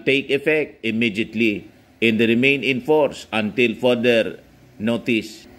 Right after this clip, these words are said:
by authority of the Governor Arthur, uh, Fran, uh, Tolsidas, Provincial Administrator. Sasabihin naman ninyo, ginigipit.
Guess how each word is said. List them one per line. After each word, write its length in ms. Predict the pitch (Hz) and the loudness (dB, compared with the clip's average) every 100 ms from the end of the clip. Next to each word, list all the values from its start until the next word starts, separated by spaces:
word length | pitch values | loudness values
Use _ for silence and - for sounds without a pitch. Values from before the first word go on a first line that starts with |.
| - | -2
by 320 | 104 131 123 | 2 4 4
authority 560 | 120 135 139 139 147 | 2 2 2 0 0
of 160 | 123 104 | 0 0
the 80 | 110 | -2
Governor 640 | 110 110 113 120 117 101 - | 0 0 0 0 -2 -4 -4
Arthur, 720 | 104 98 - 131 131 113 95 - - - - - - - - - - - | -4 -4 0 4 4 2 -4 -10 -20 -20 -20 -20 -20 -20 -20 -20 -20 -8
uh, 220 | - 113 107 - | 0 2 2 4
Fran, 560 | 139 135 123 98 85 - - _ _ _ _ _ _ _ - - - - - - - - - - - - - - - - | 4 4 0 -6 -12 -18 -20 _ _ _ _ _ _ _ -20 -20 -20 -20 -20 -20 -20 -20 -20 -20 -20 -20 -20 -20 -10 2
uh, 480 | 110 107 101 95 90 | 4 4 2 0 0
Tolsidas, 800 | 135 123 120 139 127 135 117 - | 0 0 0 2 4 4 2 -4
Provincial 560 | 113 110 120 113 120 | -2 0 0 0 0
Administrator. 880 | 110 104 107 104 - 101 92 104 104 - - - | 0 -2 -2 -4 -2 -4 0 0 -2 -8 -18 -2
Sasabihin 560 | 104 107 107 113 110 | 2 4 2 2 2
naman 240 | 107 104 101 | 0 -2 -2
ninyo, 320 | 90 95 120 135 120 85 52 - _ - | -4 -2 0 0 -4 -8 -14 -18 _ -12
ginigipit. 880 | 104 113 117 98 101 104 107 110 | -2 0 0 -2 -4 -2 -2 -2